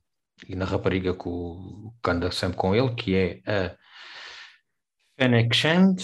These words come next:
ahm, e de repente no episódio cinco, começa a aparecer, volta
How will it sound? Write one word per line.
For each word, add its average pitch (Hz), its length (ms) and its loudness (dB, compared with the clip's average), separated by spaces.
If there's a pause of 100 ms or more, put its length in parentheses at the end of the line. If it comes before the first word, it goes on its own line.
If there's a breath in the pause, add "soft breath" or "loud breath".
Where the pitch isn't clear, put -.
(300)
ahm, 143 720 0
e 147 160 4
de 156 120 2
repente 123 380 -2
no 113 60 0
episódio 117 560 0
cinco, 151 500 -6 (400)
começa 113 360 -4
a 107 40 0
aparecer, 101 520 -6
volta 107 680 0